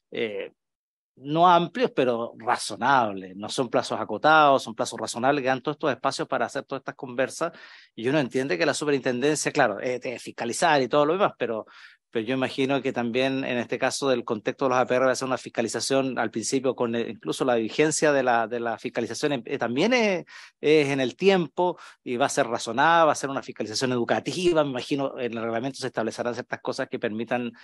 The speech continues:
eh, disipar estos temores y que se establezca una relación de confianza con, de los A P R frente a la, a la sis, eh, en el entendido que la sis tiene que cumplir su rol también.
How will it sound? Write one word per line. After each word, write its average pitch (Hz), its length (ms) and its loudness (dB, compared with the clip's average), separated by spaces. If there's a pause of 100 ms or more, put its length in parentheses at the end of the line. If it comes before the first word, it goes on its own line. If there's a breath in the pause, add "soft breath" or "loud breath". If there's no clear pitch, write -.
(160 loud breath)
eh, 113 400 -2
disipar 127 460 -2
estos 131 220 -6
temores 131 340 -2
y - 20 -2
que 135 140 -6
se - 80 -14
establezca 123 340 -4
una 127 100 0
relación 120 300 0
de 123 120 -2
confianza 127 800 0 (600 loud breath)
con, 135 360 4
de 143 140 4
los 151 120 2
A 143 80 4
P 127 140 2
R 139 220 4
frente 135 380 -2
a 127 120 6
la, 117 160 0
a 113 40 0
la 110 120 -2
sis, 180 340 0 (400 loud breath)
eh, 123 460 2
en 135 80 0
el 143 60 4
entendido 139 340 0
que 143 80 -2
la 123 80 -2
sis 139 160 -6
tiene 135 140 -4
que 123 60 -2
cumplir 117 220 -2
su 120 100 -4
rol 113 160 0
también. 110 520 2